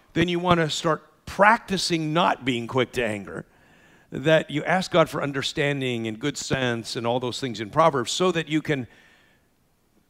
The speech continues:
get outside of, of the, uh, anger construct that exists. Last week we talked about this empathy and compassion.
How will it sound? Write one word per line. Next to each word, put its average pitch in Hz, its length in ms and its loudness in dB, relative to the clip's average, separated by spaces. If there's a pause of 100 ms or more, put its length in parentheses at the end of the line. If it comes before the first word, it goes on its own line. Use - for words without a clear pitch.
(160)
get 151 140 -10 (120)
outside 156 600 6
of, 110 220 2
of 117 240 0
the, 107 320 -2
uh, 101 360 0
anger 127 640 -4 (800)
construct - 720 -2
that 110 120 -2
exists. 107 540 -8 (420)
Last 170 300 4
week 156 240 -2
we 143 80 -2
talked 147 320 0
about 127 600 0
this - 220 -4
empathy 165 400 2
and 127 100 -4
compassion. 139 800 -4